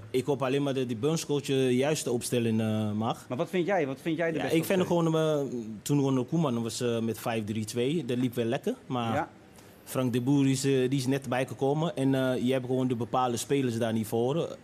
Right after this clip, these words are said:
Speaker 1: Als je speelt vier drie drie, je moet gewoon, eh, twee, eh, snelle buitenspelers hebben.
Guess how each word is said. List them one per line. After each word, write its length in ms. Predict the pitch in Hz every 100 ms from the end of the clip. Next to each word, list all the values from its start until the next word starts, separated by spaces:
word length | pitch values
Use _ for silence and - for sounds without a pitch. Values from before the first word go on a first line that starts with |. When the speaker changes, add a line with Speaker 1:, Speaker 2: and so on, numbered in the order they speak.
| -
Speaker 1:
Als 160 | 113 -
je 60 |
speelt 280 | 120 139 131
vier 180 | 135 131
drie 220 | 123 123
drie, 120 | 123
je 60 | 135
moet 160 | 131 -
gewoon, 240 | 131 131
eh, 60 | 123 - - - -
twee, 460 | - 143 147 139 139
eh, 160 | 135
snelle 360 | 123 - 143 131
buitenspelers 580 | 131 143 - - 127 123
hebben. 260 | 143 185